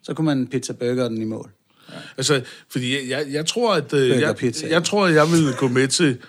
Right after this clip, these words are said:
Speaker 2: jeg tror, nu skal jeg aldrig giftes igen, tror jeg, men altså, hvis jeg stod midt i, midt i det hele, ville jeg nok ikke lade et ægteskab eller et forhold gå tabt for,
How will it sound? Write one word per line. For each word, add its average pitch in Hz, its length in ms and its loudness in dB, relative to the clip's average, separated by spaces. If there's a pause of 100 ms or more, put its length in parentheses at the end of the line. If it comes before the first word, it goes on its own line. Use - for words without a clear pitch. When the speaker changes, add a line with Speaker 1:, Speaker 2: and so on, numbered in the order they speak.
(240)
Speaker 2:
jeg 101 160 -8
tror, 123 160 -6
nu 104 180 -8 (180)
skal - 160 -10
jeg 87 80 -10
aldrig 92 180 -10
giftes 101 460 -10
igen, 104 140 -8
tror 107 180 -8
jeg, 104 80 -12
men 113 140 -8
altså, 113 180 -4
hvis 127 200 -4
jeg 147 80 -4
stod 147 500 -4
midt 123 280 -2
i, 156 140 -2
midt 135 220 -6
i 151 80 -6
det 135 120 -6
hele, 131 280 -4 (920)
ville 127 140 -2
jeg 123 80 0
nok 117 260 0
ikke 151 220 -2
lade 143 140 0
et 110 80 -8
ægteskab 120 1200 -8
eller 113 240 -4
et 101 60 -8
forhold 131 400 -2
gå 117 200 -10
tabt 120 340 -6
for, 123 160 -8